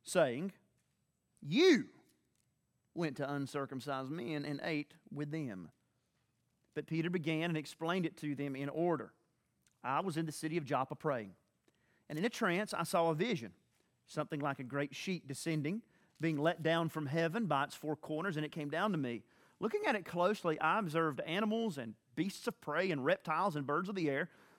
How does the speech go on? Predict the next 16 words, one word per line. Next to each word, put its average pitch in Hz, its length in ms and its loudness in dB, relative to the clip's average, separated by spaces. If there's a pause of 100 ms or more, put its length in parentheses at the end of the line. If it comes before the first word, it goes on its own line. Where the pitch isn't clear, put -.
(320)
And 147 120 2
I 196 80 6
heard 214 160 6
a - 20 6
voice 180 300 4
saying 165 260 2
to 151 80 -2
me, 151 140 -2
"Rise, 170 640 8
Peter, 180 380 2
kill 190 580 4
and 170 160 2
eat." 175 400 0 (580)
But 156 100 2
I 247 140 10
said, 185 400 2